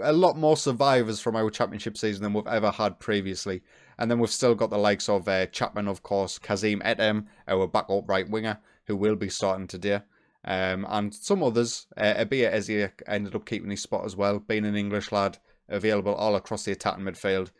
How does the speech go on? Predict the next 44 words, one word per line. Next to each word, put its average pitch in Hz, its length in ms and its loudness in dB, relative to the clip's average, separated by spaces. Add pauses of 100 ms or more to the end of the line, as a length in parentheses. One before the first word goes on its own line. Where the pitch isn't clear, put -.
(240)
Felt 110 260 0
like 101 160 0
it 101 40 -4
was 95 140 -8
a 98 40 -12
good 107 220 -4
bit 101 120 -2
of 90 80 -6
business 98 300 -4
to 101 100 -6
keep - 320 -6
him 98 120 -4
at 95 120 -4
the 95 60 -12
club 92 280 -8
rather 101 260 0
than 92 200 -4
try 98 260 -4
to 90 100 -8
sell. 120 500 4 (460)
Um, 131 580 4 (100)
so 131 260 -2
that's 143 240 -2
pretty - 580 -8
much 143 320 -8 (100)
it 147 180 -8
for 147 240 -4
our 147 180 -2
incomings. 113 560 -4
I'm 104 220 -2
relatively 123 580 -2
pleased 104 720 -4 (280)
with 104 100 -8
how 117 220 0
we've 107 260 -4
been 101 160 -2
able 98 180 -4
to 98 60 -4
handle 107 380 -4
ourselves 95 420 -2
in 95 80 -6
the 95 80 -8
transfer 95 420 -4
market. 92 380 -6